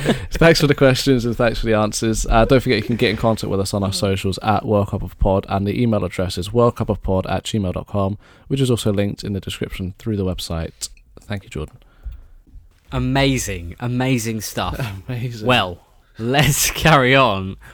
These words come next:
Speaker 2: with our tournament, shall we? We have got four of the best potential shots to win the World Cup of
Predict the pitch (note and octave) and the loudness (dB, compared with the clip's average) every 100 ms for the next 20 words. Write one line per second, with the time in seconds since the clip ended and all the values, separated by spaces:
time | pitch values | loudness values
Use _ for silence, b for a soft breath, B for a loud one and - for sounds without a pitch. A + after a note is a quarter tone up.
0 | B A#2 A#2 A#2 G2+ C#3 B2+ G2+ F2+ - | B -2 2 0 0 0 2 0 -4 -2
1 | G#2 G2 G#2+ A#2 B2 B2 G#2+ - A#2+ F#2+ | -2 0 0 0 2 2 2 2 2 0
2 | - b b b - - D3 C#3+ A2+ A2+ | -4 b b b -8 2 4 4 2 0
3 | B2 G#2+ - - - - - B2+ B2+ A#2 | 0 0 -2 -12 -12 -12 -4 -2 -2 -6
4 | - B2 G2 - - G2+ A2 F2+ - b | -6 -4 -4 -6 -8 -4 -4 -4 -10 b
5 | b _ G#2+ G2+ B2 A#2+ - A2+ - A#2 | b _ -4 2 2 0 -2 -4 -4 -4
6 | G2 F2+ | -6 -6